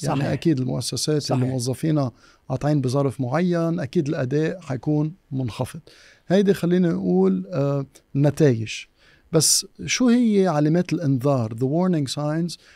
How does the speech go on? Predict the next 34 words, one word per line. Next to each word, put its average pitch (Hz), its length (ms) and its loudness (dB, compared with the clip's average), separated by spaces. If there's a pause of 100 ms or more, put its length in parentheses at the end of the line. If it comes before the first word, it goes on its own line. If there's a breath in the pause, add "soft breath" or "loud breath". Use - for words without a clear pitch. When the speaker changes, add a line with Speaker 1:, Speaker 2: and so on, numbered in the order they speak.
(140 soft breath)
Speaker 1:
إنه 151 140 4
المؤسسة 175 520 2
لازم 160 480 6
تهتم 160 460 0
بهيدا 135 320 2
الموضوع؟ 113 500 -2
Speaker 2:
حلو 139 400 -8
كتير. 113 300 -8 (380 soft breath)
لك، 214 440 0
آه، - 20 -2
آه، 151 380 0
ما 156 320 2
في، 202 520 0
ما 156 200 2
في 202 160 -2
شي 196 280 -2
يعني، 135 500 0
آه، 123 640 -6
آه، 123 320 -10
مش 135 500 -6
رح 160 100 -2
نرجع 175 300 0
نخترع 147 420 0
الدولاب 135 340 0
مرة، 120 260 -2
من 120 140 -4
مرة 113 240 -2
جديدة. 104 280 -10 (340 loud breath)
دائما، 196 400 6
دائما، 185 720 2
آه، 143 260 -6
على 131 140 0
صعيد 160 360 0
المؤسسة 147 720 -4